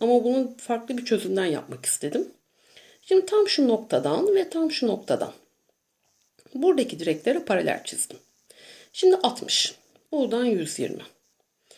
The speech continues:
Şurası kırk. U'dan yüz kırk. İki yüz kırk beşten yüz kırkı çıkardım, yüz beş. Ve yine ortada bir U kuralı çıktı karşıma ve U'dan bu açının yetmiş beş olduğunu buldum.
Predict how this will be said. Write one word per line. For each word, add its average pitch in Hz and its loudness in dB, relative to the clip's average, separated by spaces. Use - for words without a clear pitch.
Şurası 302 0
kırk. - -8
U'dan 220 -2
yüz - -4
kırk. - -20
İki - -8
yüz 294 -4
kırk - -10
beşten 277 0
yüz - -2
kırkı 202 -4
çıkardım, 175 -4
yüz 160 -4
beş. - -10
Ve 262 2
yine 339 8
ortada 170 0
bir 277 -2
U 240 2
kuralı 139 -2
çıktı - -14
karşıma 220 -4
ve 277 6
U'dan 254 0
bu 233 2
açının 233 -2
yetmiş 269 -2
beş - -4
olduğunu 147 -4
buldum. 107 -8